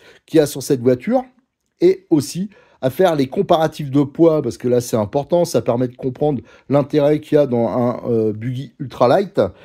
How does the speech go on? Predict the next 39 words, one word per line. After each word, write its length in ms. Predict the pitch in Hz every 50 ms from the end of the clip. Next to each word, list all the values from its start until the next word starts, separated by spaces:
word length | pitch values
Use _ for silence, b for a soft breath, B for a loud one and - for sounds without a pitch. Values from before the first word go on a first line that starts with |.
| B B B B
et 100 | 139 143
aussi 220 | 135 131 - 170
de 60 | 156
le 80 | 151 131
comparer 480 | - 143 123 - 143 123 135 160 165
à 80 | 113 135
un 140 | 127 120 123
max 280 | 131 147 156 147 117
de 80 | 113 143
voiture, 480 | 127 117 131 127 120 - - 156 160 131
hein, 240 | 117 123 143 - -
euh, 520 | - 123 117 110 110 113 113 110 107 107 104
de 140 | 107 127
la 160 | 131 123 120 120
même, 280 | 139 156 160 156 151
euh, 300 | 131 120 120 117 117 113
catégorie, 680 | 113 - 156 - - 120 107 117 113 117 143 185 196 B B B B
et 100 | - 127
aussi 380 | 127 120 117 - - 190 214 214 b b b
avec 340 | - 131 147 180 185 - -
le 300 | 156 156 170 - - -
Rock 400 | - 127 110 127 190 208 - _
Terra. 240 | - 185 143 117 - b b b b b
La 120 | 175 208
prochaine 420 | - - 240 240 - - 233 190 175
vidéo 420 | 208 196 180 202 202 202 196 180
que 80 | 151 123
je 100 | 123 135
vais 100 | 131 139
enchaîner, 560 | 139 143 139 - - 151 143 147 156 156 143
euh, 880 | 127 117 113 113 107 107 107 107 107 107 107 107 107 107 110 110 107 104
direct, 380 | 117 117 151 175 175 160 156 -
parce 160 | 117 101 -
que 80 | -
je 80 | 113 -
suis 100 | - 113
pressé 300 | - - - 170 165 -
de 60 | - 127
rouler, 300 | 117 131 147 202 226